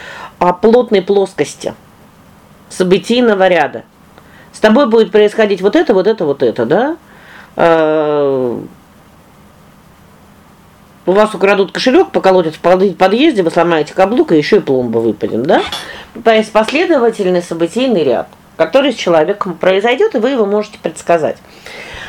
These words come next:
А, может быть, будет несколько непривычно, да, мы с вами до этого летали достаточно высоко и заглядывали, э, в кармические пласты судьбы, да, и не просто заглядывали, а именно там ещё и оперировали,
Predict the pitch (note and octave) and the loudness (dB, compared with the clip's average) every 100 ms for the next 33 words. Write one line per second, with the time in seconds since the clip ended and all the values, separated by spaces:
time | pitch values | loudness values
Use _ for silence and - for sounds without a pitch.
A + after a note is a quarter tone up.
0 | - - F#3 F#3+ B3 C#4+ A3+ A3+ A3+ C#4+ | -6 0 2 2 0 -2 -2 -2 2 2
1 | B3 C#4 C#4+ C4 A#3+ B3+ A3+ A#3 B3+ F4+ | 2 -2 2 0 2 0 0 0 2 2
2 | - G#3+ F#3 A#3+ A3 G3+ G#3+ G3 F3+ G3+ | 2 0 2 2 0 0 2 2 2 2
3 | G3 F#3+ F3 F3 F#3+ G#3 F#3+ E3+ E3+ - | 2 -2 -2 0 0 2 2 0 -6 -2
4 | E3 - - F3+ F3 F3 G3 G3 A3+ C4 | -2 -2 -6 -4 -2 -2 -2 -2 0 0
5 | C4 F#3+ F#3 F3+ - - - E3 F3+ F3+ | 0 -2 -4 -6 -16 -18 -10 -2 0 2
6 | G3 F#3 E3+ D#3 D#3 D#3 D3+ D3 - - | 2 2 0 0 0 2 2 2 0 0
7 | D3+ D3 C#3+ C#3 C#3+ C#3 F3+ F3 F#3 E3+ | 2 2 0 0 0 -2 -2 -2 -4 -6
8 | - E3+ D#3+ D#3+ D#3+ - C4+ C#4+ C4+ F3 | -8 -6 -2 0 0 -2 -2 0 -2 -4
9 | D#3+ D#3+ A#3 B3+ F#3+ D#3+ G3+ A3 - - | -4 -2 0 0 0 0 -2 -4 -8 -14
10 | - - - F3 F3 E3+ F3+ F#3 F#3+ F#3 | -18 -12 -2 0 0 0 -2 -2 -4 0
11 | F3 E3 G3 A3+ G3+ F3+ E3+ F3 E3+ E3 | 0 2 2 2 0 -2 0 0 0 -2
12 | E3 F#3 F3 D#3+ D#3 F3 D#3+ D3+ E3+ E3+ | -2 0 -2 -2 -2 2 2 2 0 0
13 | A#3 B3+ G3 F3+ | 2 2 2 0